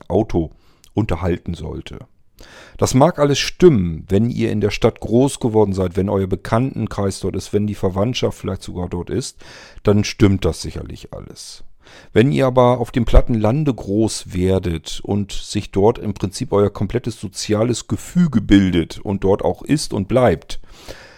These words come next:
dann werdet ihr auf Dauer jedenfalls ohne Auto ein ganz miserables Leben haben. Also ihr habt so viele verschiedene Nachteile und Einschränkungen.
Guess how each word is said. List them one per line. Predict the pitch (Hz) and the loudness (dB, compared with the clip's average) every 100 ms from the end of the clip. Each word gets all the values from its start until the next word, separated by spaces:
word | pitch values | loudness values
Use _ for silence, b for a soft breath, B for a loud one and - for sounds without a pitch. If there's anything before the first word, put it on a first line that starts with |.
| B B | B B
dann | 104 101 110 110 | 2 4 2 2
werdet | 95 101 113 - | 4 4 2 -6
ihr | 117 117 110 117 120 - - | 0 4 4 4 0 -6 -4
auf | 92 - | -4 -2
Dauer | 92 95 147 | 0 4 4
jedenfalls | 139 131 117 - 110 - | 4 0 -2 -2 -4 -4
ohne | 101 117 95 | -4 -2 0
Auto | 101 104 107 | -2 -2 -2
ein | 101 98 - | -2 -4 -4
ganz | 98 110 - - | -2 -2 -4 -2
miserables | 104 101 98 95 101 95 | -2 -2 -2 -4 -4 -4
Leben | 87 92 95 87 80 | -2 0 0 -2 -6
haben. | 80 80 | -8 -4
Also | 98 104 | -2 -2
ihr | |
habt | 104 | -2
so | - 110 | -2 -4
viele | 143 - 139 131 127 127 - _ | -4 -6 0 2 2 -2 -8 _
verschiedene | - 95 - 127 120 | -8 -6 -6 -4 -2
Nachteile | 98 90 113 - - 98 | 0 -2 -6 -8 -6 -4
und | 95 - | -4 -4
Einschränkungen. | 147 - 95 90 113 | -4 -2 -4 -2 -2